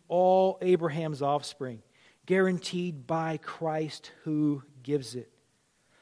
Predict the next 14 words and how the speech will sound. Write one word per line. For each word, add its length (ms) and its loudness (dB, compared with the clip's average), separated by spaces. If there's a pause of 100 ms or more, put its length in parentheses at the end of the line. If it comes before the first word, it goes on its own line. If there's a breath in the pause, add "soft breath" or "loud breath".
"Not 240 4
only 240 6
to 140 4
those 380 6
who 100 0
are 80 4
of 240 2
the 100 2
law, 520 2 (640)
the 100 -8
Jews 380 0
of 80 4
the 100 -2
flesh, 580 0